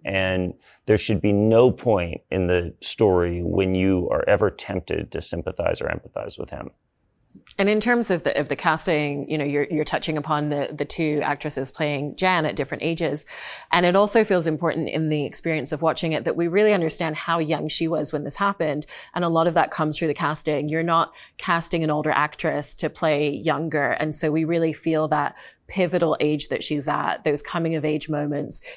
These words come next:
Speaker 2: even outside of the story of what's happening in terms of her relationship, uh, were there conversations early on about the importance of that for the show?
Speaker 1: Yeah, very much so.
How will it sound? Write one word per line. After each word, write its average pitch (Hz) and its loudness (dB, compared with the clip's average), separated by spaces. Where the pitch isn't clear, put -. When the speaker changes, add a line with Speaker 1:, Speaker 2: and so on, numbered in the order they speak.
Speaker 2:
even 185 4
outside 160 4
of 135 -2
the 151 -2
story 151 2
of 143 -4
what's 143 0
happening 143 -4
in 147 -6
terms 147 -6
of 139 -6
her 143 -4
relationship, 165 0
uh, 151 2
were 170 2
there 175 4
conversations 160 0
early 147 0
on 156 0
about 127 0
the 147 -2
importance 139 -4
of 127 -6
that 58 -2
for 113 -8
the - -8
show? - -4
Speaker 1:
Yeah, 98 4
very 98 2
much 101 0
so. 53 0